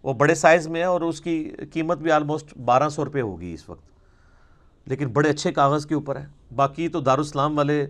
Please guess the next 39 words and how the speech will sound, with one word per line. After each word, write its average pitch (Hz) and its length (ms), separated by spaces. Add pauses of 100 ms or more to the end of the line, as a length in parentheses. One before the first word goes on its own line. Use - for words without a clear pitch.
almost 139 500
डबल 131 280
ट्रिपल 147 320
कीमत 143 340
ही 131 80
किताबों 113 360
की 113 100
लगा 95 260
रहे 95 100
होते 82 180
हैं, 78 100 (680)
लेकिन 151 220
कुरान 151 320
के 160 100
साथ 139 260
शुक्र 135 260
उन्होंने 120 300
ये 113 80
जुल्म 120 200
नहीं 127 140
किया, 117 260 (460)
कुरान 175 360
की 170 140
कीमत 143 320
उन्होंने 127 220
बड़ी 127 180
अच्छी 101 220
रखी 85 260
हुई 76 140
है। 71 160 (240)
तो 135 60
वो 135 160
आप 127 260
दारुस्लाम 131 520
वाला 123 220
कुरान 113 320 (480)
अहसनुल 131 360
बयान 117 260
लें, 131 280